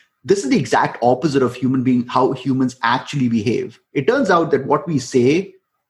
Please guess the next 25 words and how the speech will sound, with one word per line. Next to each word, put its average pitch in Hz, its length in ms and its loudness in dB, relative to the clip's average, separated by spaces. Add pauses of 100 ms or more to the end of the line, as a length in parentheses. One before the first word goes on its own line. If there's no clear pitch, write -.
(120)
are 127 120 2
our 127 160 2
preferences 143 760 -2
often 123 320 0
don't 123 280 -2
line 113 280 2
up 110 120 -4
with 113 140 -4
what 113 180 0
our 113 140 2
preferences 107 560 -6
actually 113 380 -4
are. 107 400 0 (420)
And 156 140 2
the 151 80 4
reason 254 340 2
why 202 120 4
long 139 260 2
form 139 260 0
copy 123 280 2
works 120 360 0
so 117 180 2
well 104 440 -2 (280)
is 147 200 0
because 156 360 0